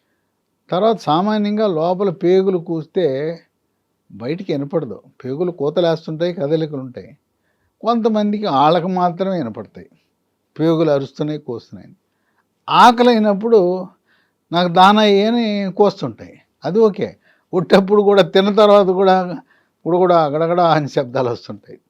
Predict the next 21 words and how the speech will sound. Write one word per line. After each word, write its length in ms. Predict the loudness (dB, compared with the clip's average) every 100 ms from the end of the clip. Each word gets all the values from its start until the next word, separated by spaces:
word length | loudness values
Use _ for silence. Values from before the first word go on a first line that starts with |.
| _ _ _ _ _
ఇవి 180 | -2 -2
కొంతమందికి 1040 | -2 -6 -6 -6 -4 -4 -4 -4 -6 -4 -4
మితిమీరిపోయి 1120 | -6 -4 -2 -2 -4 -6 -6 -8 -12 -14 -18 _ _ _ _ _
పక్కవాడికి 500 | 0 2 2 4 2
కూడా 160 | -2 -4
వినపడతాయి. 520 | -6 -12 -18 -20 -20 -20 _ _ _ _ _ -4
"ఏంట్రా 540 | -2 -2 -2 0 2
అని 220 | 2 0 -2
పొట్టలో 440 | 0 -2 0 -2
కూతలేస్తానే 840 | 0 -2 2 2 2 0 -2 0
ఈ 20 | 0
పేగులని?" 600 | 2 2 2 -2 -4 -8
అంటుంటారు. 580 | -10 -14 -18 -20 -20 _ _ _ _ _ _ _ _ _ _ -4
ఇక 140 | 0
పొట్ట 460 | 0 -2 -4 0 2
గ్యాస్తో 640 | 2 4 4 2 2 0
నిండిపోయి 960 | 2 -2 -2 -2 -2 -2 -6 -8 -12 -20 _ _ _ _ _ _ _
కొంతమంది 500 | -6 -4 -4 -4 -4
పొట్ట 300 | -2 -4 -2
మీద 160 | -2 -2
కొట్టుకుంటే, 920 | -2 -6 -6 -6 -4 -6 -8 -12